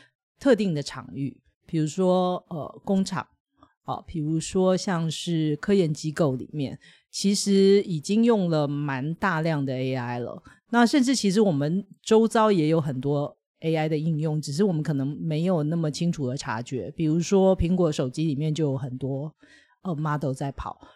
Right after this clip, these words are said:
然后比如说这个，呃，美图秀秀，它其实也是一种生成式A I，只是没那么聪明，它可以帮你那个修到很美嘛，然后一键生成那个证件照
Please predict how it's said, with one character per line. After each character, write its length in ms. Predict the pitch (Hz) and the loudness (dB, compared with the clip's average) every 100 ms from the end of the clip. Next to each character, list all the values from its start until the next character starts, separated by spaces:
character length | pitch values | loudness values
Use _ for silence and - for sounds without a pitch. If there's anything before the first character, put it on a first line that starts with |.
| _ | _
然 260 | - 156 147 | -2 0 2
后 240 | 175 165 | 4 4
比 140 | 151 175 | 2 0
如 180 | 160 | 0
说 460 | 170 - 196 196 190 | 0 2 4 4 2
这 120 | 190 | 0
个， 420 | 185 175 151 139 147 - _ _ - | -2 2 2 2 -2 -8 _ _ -8
呃， 300 | 185 151 147 | -2 0 0
美 220 | 165 165 | 0 0
图 180 | 147 170 | 2 2
秀 160 | 233 | 4
秀， 280 | 202 220 160 - _ _ _ _ | 2 4 0 -2 _ _ _ _
它 160 | - 226 | -4 -4
其 240 | - 196 | 0 0
实 160 | 180 208 | 2 2
也 180 | 185 139 | 2 2
是 160 | 214 | 0
一 120 | 202 185 | 0 0
种 340 | 170 131 139 _ _ _ | -2 -2 -6 _ _ _
生 220 | - 190 | 2 4
成 180 | 196 165 | 4 4
式 160 | - 185 | 2 2
A 160 | 160 156 | 2 2
I， 160 | 156 | 0
只 160 | 156 151 | 0 0
是 140 | 180 | 2
没 160 | 208 185 | 4 6
那 80 | 247 | 6
么 80 | |
聪 180 | 226 233 | 6 6
明， 300 | 240 180 165 - - - | 6 4 0 -6 -20 0
它 160 | 247 | 2
可 100 | 262 | 6
以 60 | 220 | 6
帮 160 | 214 - | 4 0
你 160 | 220 156 - - - _ - - - | -2 -2 -10 -20 -20 _ -18 -14 0
那 120 | 233 | 2
个 180 | 208 190 | 4 2
修 300 | - 226 226 | 2 4 6
到 100 | 208 | 6
很 160 | 196 | 4
美 240 | 185 190 147 | 4 2 2
嘛， 300 | 143 139 165 | 0 -2 0
然 160 | 175 | 2
后 140 | 214 202 | 2 2
一 100 | 202 | 0
键 240 | 269 226 | 4 4
生 240 | 220 226 | 4 2
成 240 | 233 185 180 - _ - | 0 -2 -4 -8 _ -6
那 100 | 220 | -2
个 160 | 208 170 - - | 0 -2 -4 0
证 200 | 269 214 | 4 6
件 240 | 240 180 | 4 2
照 240 | 226 170 | 2 0